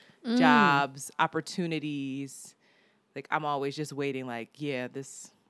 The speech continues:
Speaker 2: this is great, but who knows?" That kind of vibe. So that's hella whack, and I need to, I need to fi-, I need, not fix it, but I need to deal with it.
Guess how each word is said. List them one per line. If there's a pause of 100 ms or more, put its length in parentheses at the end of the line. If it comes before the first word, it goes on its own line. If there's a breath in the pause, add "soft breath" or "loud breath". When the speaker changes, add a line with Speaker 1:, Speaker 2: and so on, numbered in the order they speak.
(120)
Speaker 2:
this
is
great,
but (1200)
who
knows?" (320)
That
kind
of
vibe. (600 soft breath)
So
that's
hella
whack,
and
I
need
to, (180)
I
need
to
fi-,
I
need,
not
fix
it,
but
I
need
to
deal
with
it.